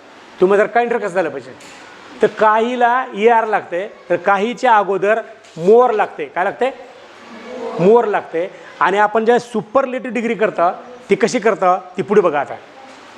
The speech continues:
हे समजलं का तुम्हाला? हां, आता मी सुपरलेटिव्ह डिग्री करतो. सुपरलेटिव्ह म्हणजे त्याच्यात तोडीचं कोणीच नाही, बरं का?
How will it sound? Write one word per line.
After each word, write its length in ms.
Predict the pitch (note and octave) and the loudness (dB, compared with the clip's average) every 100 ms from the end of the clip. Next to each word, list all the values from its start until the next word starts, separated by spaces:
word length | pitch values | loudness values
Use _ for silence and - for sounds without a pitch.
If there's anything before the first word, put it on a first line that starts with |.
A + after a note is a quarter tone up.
| - - - - | -20 -20 -20 -6
हे 120 | F3 | 0
समजलं 260 | F3 A3 A#3 | 2 2 2
का 80 | A3+ | 2
तुम्हाला? 220 | A#3 A#3 A#3 - _ _ _ - - - - | 2 0 -4 -14 _ _ _ -20 -20 -20 -4
हां, 140 | G#3 C#4 - - - - | -2 -2 -4 -20 -20 -4
आता 220 | F3+ G3+ | -2 0
मी 120 | A#3 B3+ | -2 -6
सुपरलेटिव्ह 500 | B3 B3 A#3+ A3 G3+ | -4 0 0 0 -2
डिग्री 240 | F3+ D3+ | -2 -2
करतो. 180 | C#3 B2+ - - - | -4 -8 -16 -6 -2
सुपरलेटिव्ह 460 | F#3+ A#3+ B3 B3 | 2 2 2 2
म्हणजे 180 | B3 B3 | 0 0
त्याच्यात 280 | A#3+ A#3 B3 | 0 2 0
तोडीचं 840 | A#3+ - A3 A3 A3 A3 - A#3 | 0 -4 4 4 4 0 2 2
कोणीच 520 | A#3 - G3+ A3 A3+ | 2 -2 -2 0 -2
नाही, 680 | G#3+ G3+ G3+ G#3+ G#3+ B2+ A2 - - - - - - | 0 0 0 0 -2 -4 -8 -20 -20 -20 -20 -20 -4
बरं 100 | G#3+ | 0
का? 200 | B3+ F#3+ | 2 0